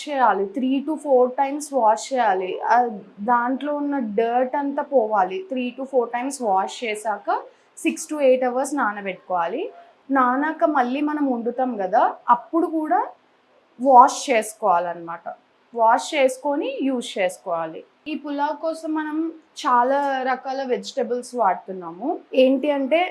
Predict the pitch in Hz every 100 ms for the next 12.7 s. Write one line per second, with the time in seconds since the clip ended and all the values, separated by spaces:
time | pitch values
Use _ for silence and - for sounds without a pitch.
0 | - 254 240 285 320 330 311 285 277 277
1 | 359 359 277 240 254 269 269 240 202 185
2 | 196 190 269 - 320 302 330 214 - 294
3 | 285 - - _ _ - 240 226 254 240
4 | 233 247 254 220 214 247 240 233 214 226
5 | - 247 240 311 311 302 311 339 320 294
6 | 254 240 247 240 254 254 269 285 277 277
7 | 262 247 247 247 247 - 254 285 311 269
8 | 220 208 208 190 196 208 180 214 330 -
9 | _ _ 247 277 262 262 285 302 294 320
10 | 311 262 247 240 233 220 381 571 _ _
11 | - 285 302 302 294 262 - 254 302 226
12 | 220 285 302 285 277 277